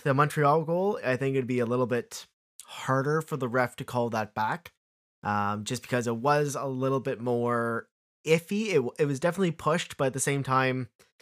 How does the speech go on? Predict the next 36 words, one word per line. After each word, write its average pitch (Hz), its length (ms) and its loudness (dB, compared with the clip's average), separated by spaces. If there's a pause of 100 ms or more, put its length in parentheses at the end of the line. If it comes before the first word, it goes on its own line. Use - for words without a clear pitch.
(160)
you 113 80 -2
know, 113 240 2
the 107 100 -8
puck 139 240 2
was 117 160 -2
right 123 280 2
on 120 260 4
the 107 80 -6
line, 139 880 0 (380)
yada, 110 260 2
yada, 107 260 0
yada. 107 460 2
I 120 140 0
think 120 300 -4
they, 120 160 2
you 110 160 -4 (300)
know, 101 220 -4 (420)
they're 135 100 0
gonna 117 200 0
c-, 123 80 -8 (100)
toss 139 260 4
a 127 60 -6
coin 131 280 -2
on 110 120 -2
that 107 220 0
one, 65 240 -10 (460)
um, 92 320 -4
in 95 100 -6
the 98 60 -6
playoffs, 87 440 -4
and, 90 240 -6 (800)
and 151 100 4
that's 185 180 4
not 190 140 4
what 147 160 -2
we 117 140 -2